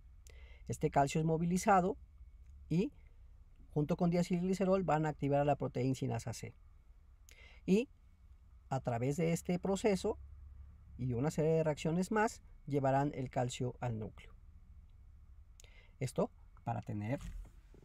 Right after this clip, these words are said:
la fuente de energía necesaria para las reacciones celulares. Como ustedes ven, distintos fármacos, magnesio, el calcio mismo, calcimiméticos, es decir,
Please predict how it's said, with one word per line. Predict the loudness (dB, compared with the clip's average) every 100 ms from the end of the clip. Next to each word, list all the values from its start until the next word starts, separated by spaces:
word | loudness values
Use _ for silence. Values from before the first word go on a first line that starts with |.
| -20 -20 -20 -20 -20 -16 -10 -2
la | -2
fuente | 0 2 2 2
de | 2
energía | 2 0 -2 0 0
necesaria | -2 -4 -2 -2 -2 -4
para | -2 -2 -2 -8 -6
las | -4 -2
reacciones | -4 -4 -2 -2 -6 -12 -20 -20 -20 -20 -20 -20 -20 -20 -20 -20 -12
celulares. | -4 -2 -2 -4 -10 -18 -20 -20 -20 -20 -20 -20 -20 -20 -20 -20 -20 -20 -20 -20 -12
Como | -4 -4
ustedes | -2 -2 0
ven, | 0 -2 -6 -20 -20 -20 -20 -20 -16
distintos | -10 -6 -4 -4 -2
fármacos, | 0 2 0 -2 -8 -8 -20 -12
magnesio, | -8 -2 0 0 0 -4 -4 -10 -20 -16 -10
el | 0
calcio | 0 2 0
mismo, | 2 2 0 -2 -6 -16 -18 -2
calcimiméticos, | -2 0 2 2 2 0 -6 -4 -6 -6 -14 -10
es |
decir, | -6 -6 -8